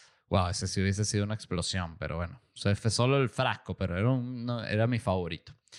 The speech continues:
Y ho-, hoy, hoy los ratones no me le-, no me lograron salir del laberinto. Me tocó puro ratón bobo.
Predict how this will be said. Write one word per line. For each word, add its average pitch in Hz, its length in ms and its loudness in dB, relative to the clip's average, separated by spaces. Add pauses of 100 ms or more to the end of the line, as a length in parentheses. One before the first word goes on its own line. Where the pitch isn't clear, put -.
(300)
Y 98 400 6
ho-, 101 380 6
hoy, 104 340 0
hoy 110 260 6
los 123 220 6
ratones 113 500 0
no 117 140 2
me 123 140 2
le-, 107 280 2
no 107 200 -2
me 110 120 2
lograron 107 440 2
salir 104 340 4
del 113 180 4
laberinto. 101 840 0
Me 104 80 -4
tocó 98 320 0
puro 120 240 2
ratón 113 680 0
bobo. 120 500 4